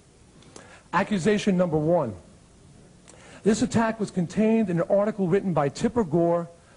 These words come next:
which was given the form of a full page in my hometown newspaper on Long Island. In this article, Ms. Gore claimed that one of my songs,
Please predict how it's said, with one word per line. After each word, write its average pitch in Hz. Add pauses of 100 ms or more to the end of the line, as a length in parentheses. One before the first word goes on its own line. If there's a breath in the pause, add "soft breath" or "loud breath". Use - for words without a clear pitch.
(140 soft breath)
which 156
was 165
given 208
the 156
form 196
of 143
a 151
full 226
page 156
in 139
my 147
hometown 180
newspaper 156
on 151
Long 147
Island. 143 (960 soft breath)
In 247
this 262
article, 220
Ms. 185
Gore 202
claimed 156
that 143
one 190
of 202
my 156
songs, 143